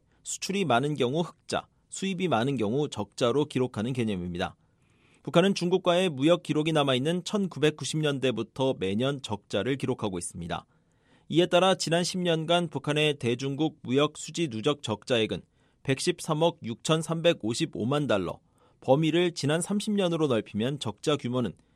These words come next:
약 이백삼십칠억 달러로 집계됩니다. 북한은 지난 이천십오 년 석탄과 섬유 등에 대한 대중 수출 증가로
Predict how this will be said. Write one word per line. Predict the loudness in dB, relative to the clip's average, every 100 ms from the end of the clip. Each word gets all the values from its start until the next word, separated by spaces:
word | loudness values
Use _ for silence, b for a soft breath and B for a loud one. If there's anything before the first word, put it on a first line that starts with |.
| -4
약 | -4 -4 -12
이백삼십칠억 | -4 -2 -2 -2 -6 -6 -8 -4 -4 -2
달러로 | -4 -4 -4
집계됩니다. | -4 -4 -4 -4 -6 -6 -8 _ _ _ _ _ _ _ _
북한은 | 0 2 2
지난 | 0 0 0
이천십오 | 0 0 0 0 -2 0
년 | 0 0
석탄과 | -4 -8 -2 -2 2 0
섬유 | 2 0 0
등에 | 0 0 0
대한 | 0 -2 -2
대중 | -4 -2 -2 -4
수출 | -6 -4 -4
증가로 | -2 -4 0 0 -2